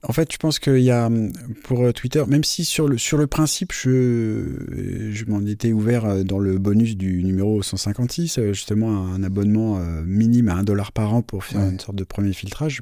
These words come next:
Speaker 1: je pense que c'est pas forcément une mauvaise idée, mais en ce qui concerne Twitter, je pense que, euh, il est trop tard, en fait. C'est-à-dire que, hum, on, on peut f-, plus facilement demander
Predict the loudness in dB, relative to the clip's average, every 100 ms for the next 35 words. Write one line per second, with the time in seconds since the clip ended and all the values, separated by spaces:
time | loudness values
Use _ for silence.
0 | -14 -8 -8 -6 -6 -2 -2 -2 0 4
1 | 6 6 4 0 0 -2 -4 -12 -18 -18
2 | -20 -6 0 0 0 -4 -2 0 0 0
3 | -2 -2 -4 -4 -6 -6 -2 0 2 2
4 | 0 -2 -4 -6 -4 -4 -4 -2 0 0
5 | -2 -4 -8 -12 -10 -6 -6 -6 -4 -2
6 | -2 -4 -6 -10 -20 -20 -20 -10 -4 -4
7 | -4 -4 -4 0 2 2 -2 -10 -16 -4
8 | -2 0 0 0 0 2 4 4 4 2
9 | 2 2 0 0